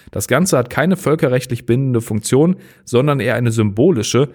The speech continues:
Der ukrainische Präsident Selenskyj schrieb bei Twitter,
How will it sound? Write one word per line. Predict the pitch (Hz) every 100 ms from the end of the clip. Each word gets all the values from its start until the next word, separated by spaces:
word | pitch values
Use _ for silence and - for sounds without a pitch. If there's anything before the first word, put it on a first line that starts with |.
| - -
Der | 135
ukrainische | - 131 185 180
Präsident | 160 131 123 113 135
Selenskyj | 113 107 135 - 143
schrieb | - 123
bei | 123 113
Twitter, | 147 151 143